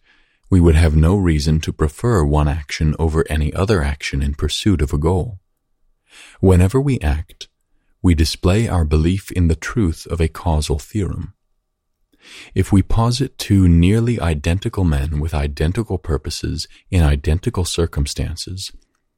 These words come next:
but who hold radically different ideas about causation, then this difference alone would probably result in different actions.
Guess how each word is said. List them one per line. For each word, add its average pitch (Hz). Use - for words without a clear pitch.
but 95
who 98
hold 87
radically 92
different 80
ideas 71
about 78
causation, 80
then 82
this 110
difference 78
alone 78
would 76
probably 87
result 78
in 82
different 76
actions. -